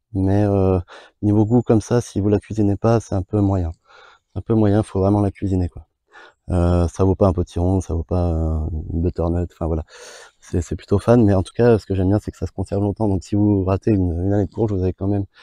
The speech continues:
des courges de l'année d'avant. Enfin voilà, c'est, c'est ce que je cherche à faire pour, euh,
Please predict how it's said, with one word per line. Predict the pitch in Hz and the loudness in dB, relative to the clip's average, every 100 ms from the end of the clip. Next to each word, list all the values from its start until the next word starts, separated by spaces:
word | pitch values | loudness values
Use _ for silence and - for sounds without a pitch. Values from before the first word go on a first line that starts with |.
| - - _ | -20 -20 _
des | 107 | -4
courges | 101 117 101 | 2 2 2
de | |
l'année | 101 101 98 | 2 2 2
d'avant. | 95 98 113 113 | 2 2 2 0
Enfin | - 92 | -2 -6
voilà, | 90 101 95 | -4 -2 -4
c'est, | - - 71 - | -10 -12 -12 -12
c'est | - | -14
ce | - | -6
que | 107 | -4
je | 101 | -4
cherche | - 113 107 | -4 -6 -6
à | |
faire | - 120 | -4 -4
pour, | - 92 | -4 -6
euh, | 85 | -6